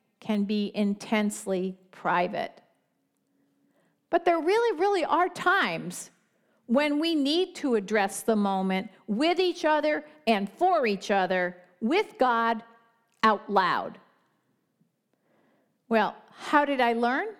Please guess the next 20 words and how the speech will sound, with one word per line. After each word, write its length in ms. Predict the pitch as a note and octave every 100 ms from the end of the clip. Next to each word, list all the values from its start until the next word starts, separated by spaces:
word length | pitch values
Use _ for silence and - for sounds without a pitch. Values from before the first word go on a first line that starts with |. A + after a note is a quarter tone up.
| _ _ _ _ _ _ _ _ _ _ _ A3+
Obviously, 480 | G#3 F#3 E3 -
I 40 | F3
got 220 | F#3 F3
over 320 | F3+ E3+ C#3+
it. 160 | D#3+ - - _ - - -
For 140 | - C4+
me, 480 | C4+ C#4 E4 D4+ - _ _ _ -
it 120 | B3
was 160 | C4+
Stephen 540 | - - G#3+ F#3+ A3 B3
Ministry 480 | D#4+ D4+ - G#3+ F#3+
training. 580 | - F3 D#3+ C3+ F3 -
You 180 | C4 F4+
have 360 | - D#4+ D#4+
Stephen 460 | - - D4 B3 A3+
Ministries 560 | A#3+ B3+ B3 G3 F#3
here. 260 | - A#3 F#3+
It 140 | F#3+
says 400 | - B3+ A#3 A3+
so 360 | - F#3+ E3+